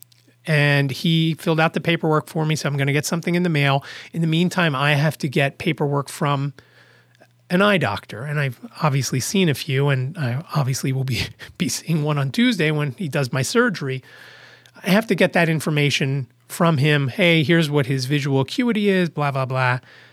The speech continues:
And, uh, here's some other charts and things that he did while he was here." So that has gotten started today. So I'm marking today, the seventh of April, as the beginning of that.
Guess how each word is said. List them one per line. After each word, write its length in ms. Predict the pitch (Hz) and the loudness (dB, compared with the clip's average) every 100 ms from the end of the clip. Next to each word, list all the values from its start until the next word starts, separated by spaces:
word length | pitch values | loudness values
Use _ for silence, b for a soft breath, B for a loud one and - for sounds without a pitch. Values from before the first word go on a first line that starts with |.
| B B - | B B -4
And, 600 | 147 135 131 127 - - - | 0 0 0 -2 -6 -14 -6
uh, 160 | 156 123 | -2 -2
here's 260 | 175 143 | 0 0
some 160 | - 139 | 0 -4
other 180 | 127 123 | -2 -4
charts 440 | - 143 135 - | 0 2 0 -2
and 120 | 123 | -8
things 260 | 117 127 117 | -6 -4 -4
that 120 | 123 | -6
he 60 | 123 | -4
did 200 | 131 120 | -4 -2
while 180 | 120 113 | -2 -2
he 120 | 123 | -4
was 160 | 117 | -4
here." 360 | - 147 113 101 _ _ _ _ _ _ _ _ _ _ _ B B B B B | -6 -4 -6 -8 _ _ _ _ _ _ _ _ _ _ _ B B B B B
So 560 | - 175 156 151 151 - _ _ _ _ _ _ _ | 0 4 6 4 2 -2 _ _ _ _ _ _ _
that 320 | 156 175 190 | 0 2 4
has 140 | 165 151 | 2 2
gotten 460 | 160 151 160 143 | 2 2 0 -2
started 400 | 135 - 147 139 | -2 0 0 0
today. 240 | 131 139 113 | 0 0 0
So 160 | - | 0
I'm 80 | 131 | 0
marking 360 | 143 170 185 156 | 4 2 2 0
today, 380 | 185 180 156 147 | 2 2 2 0
the 100 | 151 | 0
seventh 440 | - 202 175 165 | 2 2 2 0
of 100 | 151 | 0
April, 580 | 160 160 120 101 110 - B B B B - | 0 0 -2 -4 -6 -8 B B B B -2
as 440 | 147 139 135 120 | 0 2 0 -2
the 80 | 135 | -4
beginning 380 | 135 143 135 131 | -2 0 0 0
of 140 | 110 | -2
that. 360 | 117 101 101 | -4 -6 -8